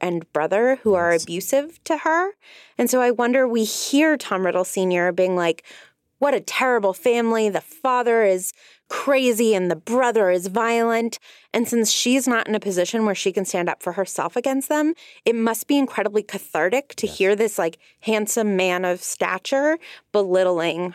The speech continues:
Speaker 1: her abusers.
Speaker 2: Yeah, there's, there's many, many reasons why I think he'd be an attractive figure. I mean, we know that he's handsome. He also seems wealthy and powerful, right? He lives in the big house. We also know that he's,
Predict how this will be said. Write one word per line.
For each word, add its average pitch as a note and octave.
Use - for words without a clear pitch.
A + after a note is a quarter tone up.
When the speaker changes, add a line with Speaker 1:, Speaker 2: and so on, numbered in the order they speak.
Speaker 1:
her E3+
abusers. -
Speaker 2:
Yeah, E3
there's, C3
there's C3
many, D3
many A2+
reasons A2
why G2+
I G2+
think A#2+
he'd A2
be A2+
an G2+
attractive G2
figure. A#2
I F#2+
mean, A2
we B2
know B2
that C#3+
he's -
handsome. G2+
He A#2+
also G#2+
seems A2+
wealthy B2+
and C3
powerful, C#3
right? A2+
He A2+
lives A#2+
in A2+
the G#2+
big A2+
house. D3+
We G3
also G#3
know A#2+
that D#3+
he's, C#3